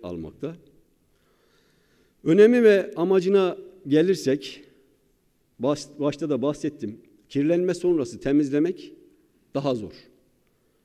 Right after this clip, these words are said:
Daha büyük maddi imkanlar ve, e, para gerektiriyor.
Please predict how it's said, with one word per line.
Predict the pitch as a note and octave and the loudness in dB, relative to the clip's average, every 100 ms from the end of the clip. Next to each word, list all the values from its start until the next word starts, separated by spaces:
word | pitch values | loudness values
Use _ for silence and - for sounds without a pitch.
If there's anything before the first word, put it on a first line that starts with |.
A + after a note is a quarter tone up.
| _ - | _ -4
Daha | D#3 F3 - - - _ _ _ - | 0 0 -2 -10 -20 _ _ _ 0
büyük | D3 D#3 - - - _ _ _ _ _ _ - | 2 2 -2 -18 -20 _ _ _ _ _ _ -8
maddi | B2 D3 C3 D#3+ C3+ - - - _ _ _ _ | -4 -4 0 0 0 -4 -20 -20 _ _ _ _
imkanlar | C3+ C3+ C3+ B2 B2+ D#3+ - - - _ | 0 0 0 -2 -2 -4 -10 -20 -20 _
ve, | B2+ D3 C#3 C#3+ - _ _ _ _ _ | -4 -4 -4 -12 -20 _ _ _ _ _
e, | - G#2+ G#2 G2 G2 | -8 -4 -4 -4 -4
para | D3 D#3+ | 0 2
gerektiriyor. | C#3+ G2+ E2 - - C#2 | 2 0 -6 -14 -20 -20